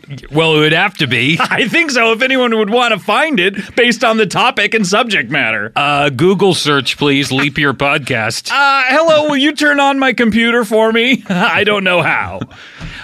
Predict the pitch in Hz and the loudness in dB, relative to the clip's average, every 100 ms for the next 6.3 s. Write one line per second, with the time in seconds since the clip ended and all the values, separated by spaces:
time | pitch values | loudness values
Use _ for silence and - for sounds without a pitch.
0 | - 139 151 - 92 151 156 170 135 - | -6 -2 -2 -4 -6 -2 0 0 -2 -2
1 | 160 160 110 107 101 104 - _ _ - | -2 -2 -2 -2 -2 -6 -12 _ _ -4
2 | 107 104 101 98 - - _ - 113 123 | -2 0 -2 -4 -8 -12 _ -6 -2 0
3 | 127 107 - 143 131 98 95 92 - - | -2 -4 -6 -4 -2 -2 -4 -8 -14 -6
4 | 131 139 117 - _ - 101 120 190 147 | -4 -2 -4 -10 _ -10 -2 0 0 0
5 | 160 175 170 156 131 120 101 101 117 131 | -2 -2 -2 -2 -2 -4 -4 -4 -6 -6
6 | 147 117 | -4 -4